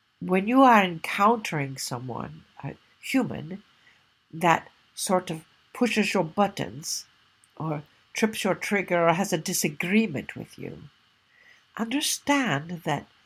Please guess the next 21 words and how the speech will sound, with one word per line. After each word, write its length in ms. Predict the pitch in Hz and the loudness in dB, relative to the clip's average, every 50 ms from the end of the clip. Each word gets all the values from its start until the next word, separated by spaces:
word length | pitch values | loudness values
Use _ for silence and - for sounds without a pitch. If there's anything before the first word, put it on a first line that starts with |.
| _ _ _ _ _ _ _ _ _ _ _ _ _ _ _ _ _ _ - - _ _ - | _ _ _ _ _ _ _ _ _ _ _ _ _ _ _ _ _ _ -12 -12 _ _ -4
your 180 | 165 202 220 226 | 2 4 4 4
buttons 600 | 220 - - 233 277 285 - - 180 156 - 185 | 4 4 6 6 6 6 2 -4 -6 -2 -2 -2
are 60 | 175 | -2
being 320 | 170 - 208 190 165 151 139 _ - | 0 -2 -4 -4 -4 -8 -12 _ -12
pushed 680 | - - - - - - 139 - - - - - - - _ _ _ _ _ _ _ _ _ _ _ _ _ _ - | -10 -4 -2 0 0 0 -2 -4 -8 -8 -10 -12 -16 -18 _ _ _ _ _ _ _ _ _ _ _ _ _ _ -14
not 540 | - 185 202 233 254 320 - - 190 151 135 | -2 4 6 8 8 8 6 0 -6 -2 4
based 340 | 196 202 214 226 220 214 - | 6 6 8 6 6 2 0
upon 360 | 180 175 - 165 160 156 160 | -2 0 2 2 2 2 2
what 200 | 165 185 185 - | 0 0 0 0
is 140 | 175 - - | -2 -2 0
happening 380 | - 185 185 185 170 156 143 | 0 0 0 -2 -4 -4 0
right 300 | 147 147 147 143 - - 110 | 2 2 2 2 2 0 0
now, 400 | 131 139 139 - - - - - - - 135 - _ _ _ _ _ _ _ _ _ _ _ _ _ _ _ _ _ _ _ _ _ - | 2 2 2 2 0 -2 -4 -14 -20 -20 -20 -20 _ _ _ _ _ _ _ _ _ _ _ _ _ _ _ _ _ _ _ _ _ -6
but 200 | - 214 208 - | -6 -6 -2 2
based 320 | 214 214 226 220 - - | 4 4 4 4 2 -2
upon 300 | 254 - - 233 208 202 | -4 -4 -2 -4 -2 0
what 280 | 208 208 208 - - - - | 2 2 2 2 0 -4 -8
has 220 | 165 190 190 - | -6 -6 -6 -6
happened 420 | - - 190 190 - - 185 175 | -2 0 0 0 0 -2 -8 -6
in 120 | 190 185 175 | -6 -6 -6
the 120 | 185 - | -8 -8